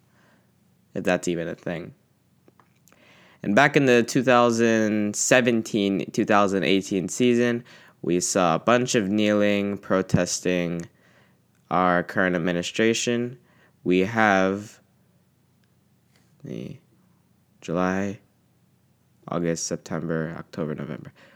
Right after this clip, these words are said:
We have five months till this next election. Election. I think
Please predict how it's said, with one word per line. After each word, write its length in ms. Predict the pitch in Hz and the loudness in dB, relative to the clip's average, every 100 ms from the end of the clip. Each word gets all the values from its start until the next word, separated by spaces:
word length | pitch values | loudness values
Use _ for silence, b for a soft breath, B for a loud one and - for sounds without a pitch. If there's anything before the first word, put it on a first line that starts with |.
| b | b
We 100 | 92 | 0
have 120 | 92 | 0
five 380 | - 110 107 104 | 0 4 4 4
months 560 | 104 85 - - - _ _ _ _ _ _ _ _ - | 2 -2 -4 -14 -20 _ _ _ _ _ _ _ _ -14
till 140 | - 90 | -4 -2
this 200 | 87 98 | -2 -2
next 300 | 98 - 92 | -4 -4 -2
election. 520 | 87 82 - - - _ _ _ _ _ _ _ _ _ _ - | -2 -2 -6 -14 -16 _ _ _ _ _ _ _ _ _ _ -4
Election. 520 | 85 80 - - - _ b b b b b _ _ _ _ _ _ _ - | -2 -2 -8 -18 -20 _ b b b b b _ _ _ _ _ _ _ 0
I 200 | 143 196 | 2 2
think 380 | 143 104 101 | 2 -2 -2